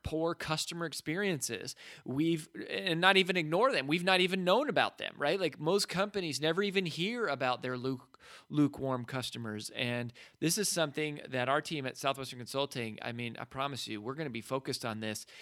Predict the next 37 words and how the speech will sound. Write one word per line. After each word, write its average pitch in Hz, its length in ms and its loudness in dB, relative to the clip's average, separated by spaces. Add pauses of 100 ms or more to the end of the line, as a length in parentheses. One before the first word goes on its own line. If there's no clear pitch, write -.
(160)
and, 123 300 -6
and, 127 240 -2 (140)
and 120 200 -2
we 139 140 0
wanna 165 240 -2
be 135 200 -2
that 127 120 2
company 135 300 -6
that's 113 180 -4
getting 135 320 -2
a 110 60 -4
ton 131 260 -6
of 120 80 -6
feedback, 113 460 -2
and 117 80 -6
we're 127 100 -2
inviting 127 460 2
people 123 320 -4
to 117 120 -10
comment 127 520 -2 (320)
because 127 480 0
we 135 220 0
wanna 147 280 2
be 143 140 0
getting, 135 440 -2
we 135 140 -2
wanna 127 380 2
be 127 100 0
getting 117 300 2
better, 123 320 4 (260)
which - 360 2 (680)
i-, - 20 4
it's 170 300 4
just 208 180 2
a, 208 120 2
a 180 200 0
completely 214 800 0